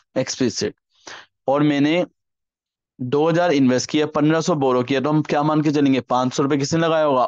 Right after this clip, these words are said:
ओनर का। अब ओनर का पैसा जो होगा, वो खर्चा नहीं है, ओनर के जो पैसे का एस्टिमेटेड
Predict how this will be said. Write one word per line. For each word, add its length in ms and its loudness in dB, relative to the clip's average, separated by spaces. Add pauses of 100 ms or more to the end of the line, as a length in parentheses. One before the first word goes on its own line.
ओनर 300 0
का। 180 -2 (680)
अब 220 -2
ओनर 320 2
का 120 -2 (100)
पैसा 320 -2
जो 160 2
होगा, 140 0
वो 180 0
खर्चा 340 -2
नहीं 160 2
है, 140 -2 (160)
ओनर 280 0
के 140 -2
जो 200 0
पैसे 320 -2
का 220 0
एस्टिमेटेड 720 0